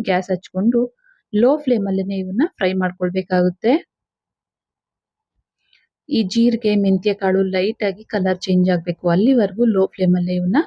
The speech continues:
ಫ್ರೈ ಮಾಡ್ಕೊಳ್ಬೇಕು. ನೋಡ್ಬೋದು ಮೆಂತ್ಯ ಕಾಳು ಚೆನ್ನಾಗಿ ಕಲರ್ ಚೇಂಜ್ ಆಗಿದ್ದಾವೆ. ಇಷ್ಟು ಫ್ರೈ ಮಾಡ್ಕೊಂಡ್ರೆ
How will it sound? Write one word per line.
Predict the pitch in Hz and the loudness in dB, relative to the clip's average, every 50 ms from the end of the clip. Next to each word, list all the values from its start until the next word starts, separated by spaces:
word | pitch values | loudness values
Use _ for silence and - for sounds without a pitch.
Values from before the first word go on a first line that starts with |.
| _ - | _ -6
ಫ್ರೈ | - 196 190 185 180 | -2 0 2 2 2
ಮಾಡ್ಕೊಳ್ಬೇಕು. | 180 180 _ - 180 175 175 180 170 _ - 254 330 - - _ _ _ _ _ _ _ _ _ _ _ _ _ _ _ _ _ - | 0 -2 _ -4 -4 -2 -2 -4 -6 _ 0 0 0 0 -2 _ _ _ _ _ _ _ _ _ _ _ _ _ _ _ _ _ -2
ನೋಡ್ಬೋದು | - 226 247 262 247 247 262 247 247 269 320 349 285 | 0 2 2 2 2 2 0 0 2 0 0 2 2
ಮೆಂತ್ಯ | 220 208 196 196 208 202 202 | 0 0 0 0 -2 -2 -2
ಕಾಳು | - 190 185 190 - - | -4 -6 -6 -6 -8 -8
ಚೆನ್ನಾಗಿ | 196 190 190 190 180 180 - - | -6 -4 -4 -4 -4 -6 -8 -4
ಕಲರ್ | 185 175 180 180 175 _ - | -4 -2 -2 -2 -4 _ -4
ಚೇಂಜ್ | 196 180 185 185 180 180 175 | 0 0 2 2 0 0 -2
ಆಗಿದ್ದಾವೆ. | 170 175 170 170 175 175 196 254 392 - _ _ _ _ _ _ - | -2 -4 -6 -4 -2 0 0 0 0 -2 _ _ _ _ _ _ -4
ಇಷ್ಟು | 247 233 - - - 370 359 - | -4 -4 -4 0 0 0 0 0
ಫ್ರೈ | 240 214 208 208 | -2 0 0 2
ಮಾಡ್ಕೊಂಡ್ರೆ | 208 202 196 - - 190 185 185 196 196 | 0 0 -2 -2 -2 0 0 2 0 0